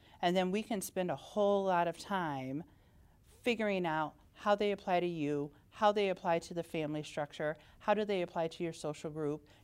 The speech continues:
your larger society, the country, the world. Like, that's the goal.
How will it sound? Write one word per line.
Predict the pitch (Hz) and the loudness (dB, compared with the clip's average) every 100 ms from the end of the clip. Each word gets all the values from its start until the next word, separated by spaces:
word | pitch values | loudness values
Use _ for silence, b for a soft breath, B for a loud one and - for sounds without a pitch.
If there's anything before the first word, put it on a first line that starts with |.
| b | b
your | 175 | 0
larger | 160 156 160 | 2 0 0
society, | 151 156 - 143 135 139 135 131 135 b b | -8 -10 -4 -4 -2 -4 -4 -6 -8 b b
the | 180 | -8
country, | 170 - 143 - 131 127 - - 160 | -6 -6 -6 -6 -8 -8 -14 -8 0
the | 151 | 0
world. | 127 120 - - - - - - - | 0 -6 -8 -14 -14 -20 -20 -20 -10
Like, | 151 151 | -8 -4
that's | 160 156 | -4 -4
the | - | -8
goal. | 147 - - | -6 -6 -6